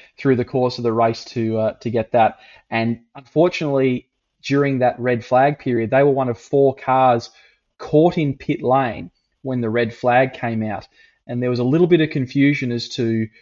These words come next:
whether those cars were going to be released from pit exit or whether they'd have to,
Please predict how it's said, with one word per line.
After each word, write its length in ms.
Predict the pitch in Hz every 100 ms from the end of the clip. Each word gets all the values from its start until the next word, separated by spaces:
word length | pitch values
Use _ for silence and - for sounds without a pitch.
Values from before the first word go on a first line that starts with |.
| _ 127
whether 260 | 131 135
those 240 | 127 120 -
cars 440 | 127 123 120 120
were 80 | 117
going 280 | 120 113 113
to 80 |
be 300 | 104 110 110
released 440 | 104 110 120 139 -
from 160 | 127
pit 160 | 113 120
exit 400 | 120 117 117 - _ _ _
or 160 | 117 117
whether 220 | 120 117
they'd 200 | 113 113
have 260 | 123 120 -
to, 400 | 113 107 107